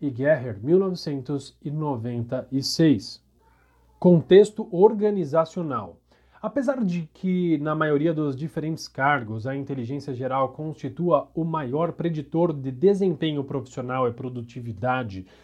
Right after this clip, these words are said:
não se pode negligenciar o fato de que o valor das pessoas em uma organização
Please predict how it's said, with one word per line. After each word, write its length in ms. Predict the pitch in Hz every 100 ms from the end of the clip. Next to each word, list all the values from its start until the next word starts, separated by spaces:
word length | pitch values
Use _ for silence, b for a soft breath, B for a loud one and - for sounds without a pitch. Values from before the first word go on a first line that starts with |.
| b -
não 160 | 220
se 160 | 233 226
pode 360 | - 196 185
negligenciar 720 | 190 190 190 180 185 - 170
o 60 | 160
fato 360 | - 165 160 143
de 140 | 143
que 160 | 139 165
o 80 |
valor 320 | 147 139 147 147
das 180 | 139
pessoas 680 | - 135 113 - 175 156 117
em 140 | 120 123
uma 160 | 139
organização 800 | 135 127 135 127 117 110 160 160